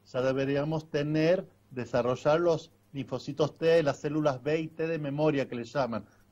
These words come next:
Eso permanecen en el cuerpo por muchos meses, años y quizás hasta toda la vida.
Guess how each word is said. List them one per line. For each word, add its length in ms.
Eso 240
permanecen 840
en 120
el 100
cuerpo 520
por 160
muchos 320
meses, 320
años 360
y 60
quizás 340
hasta 240
toda 180
la 140
vida. 320